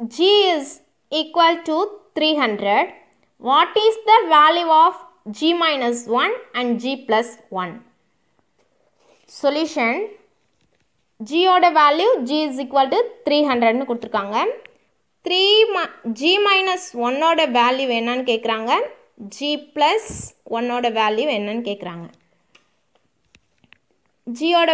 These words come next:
வேல்யூ த்ரீ ஹண்ட்ரட். Three hundred minus one is equal to two hundred and ninety-nine. அப்போ, G minus one ஓட வேல்யூ டூ ஹண்ட்ரட் அண்ட்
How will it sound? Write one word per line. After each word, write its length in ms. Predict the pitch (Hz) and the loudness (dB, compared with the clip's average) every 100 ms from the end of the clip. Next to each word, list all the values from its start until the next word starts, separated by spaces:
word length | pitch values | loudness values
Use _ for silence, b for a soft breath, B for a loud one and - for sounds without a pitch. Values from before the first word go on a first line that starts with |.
| 302 | 2
வேல்யூ 340 | 285 294 330 508 622 - - _ | 0 0 0 -2 -4 -12 -20 _
த்ரீ 120 | 254 254 233 | 0 0 0
ஹண்ட்ரட். 380 | 208 185 190 - _ _ | -4 -6 -8 -10 _ _
Three 240 | 269 311 330 320 | -4 -2 0 0
hundred 440 | 311 311 294 320 427 - 240 254 | -2 -2 0 2 0 -4 -10 -2
minus 360 | 269 294 302 302 277 | -2 0 -4 -4 -4
one 120 | 302 302 | -2 0
is 140 | 262 247 294 | 0 -2 -4
equal 300 | 294 302 277 277 | 0 0 0 0
to 100 | 359 539 - - _ _ _ _ _ _ _ _ _ _ - | 0 0 -4 -18 _ _ _ _ _ _ _ _ _ _ -6
two 140 | 349 339 | -2 -2
hundred 280 | 320 294 277 | 0 0 0
and 120 | 320 508 523 - 214 | 0 -2 -6 -12 -4
ninety-nine. 760 | 240 240 240 220 208 208 196 - _ _ _ _ _ _ | -2 -2 -2 -4 -4 -4 -6 -10 _ _ _ _ _ _
அப்போ, 580 | - - 240 359 554 - - 202 | -20 -4 0 2 0 -4 -14 -10
G 280 | 269 330 381 403 | -4 0 0 -2
minus 440 | 339 330 302 294 226 | -2 -2 -2 -6 -6
one 300 | 226 240 294 | -6 -4 -2
ஓட 240 | 302 269 | 0 0
வேல்யூ 600 | 233 240 254 269 359 605 - - | 0 0 2 0 2 0 0 -4
டூ 220 | 285 311 | -2 0
ஹண்ட்ரட் 300 | 277 247 226 | -2 -4 -4
அண்ட் 180 | 269 | -2